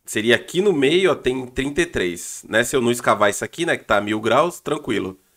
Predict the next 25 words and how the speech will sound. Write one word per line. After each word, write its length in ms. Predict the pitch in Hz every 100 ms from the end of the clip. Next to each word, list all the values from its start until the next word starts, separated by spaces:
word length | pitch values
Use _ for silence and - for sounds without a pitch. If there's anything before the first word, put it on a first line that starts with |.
| _ -
Mas 160 | 98
aqui 200 | 98 98
eu 60 | 107
tenho 200 | 113 107
trinta 300 | 110 113 123
e 40 |
três 280 | 123 120 113
graus 320 | 107 101 104
no 80 | 117
máximo, 380 | 113 104 123 127
mas 260 | 117 104 - _ -
somando 520 | - 139 120 123 123
toda 280 | 123 123 120
essa 240 | 117 123
área 240 | 107 104 107
fria 320 | - 110 110
que 80 | -
tem 180 | 117 117
em 20 |
volta, 540 | 104 107 131 160 156 _ _ _ _ _ -
a 40 |
gente 160 | 98 95
tá 140 | 113
meio 280 | 104 104 107
que 360 | - 120 120